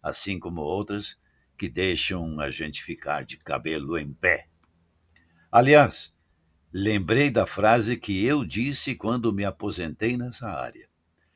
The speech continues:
"Graças a Deus, não preciso mais contar mentiras nem lorotas."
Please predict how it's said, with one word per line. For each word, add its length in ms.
"Graças 960
a 100
Deus, 580
não 240
preciso 640
mais 300
contar 480
mentiras 1000
nem 440
lorotas." 1200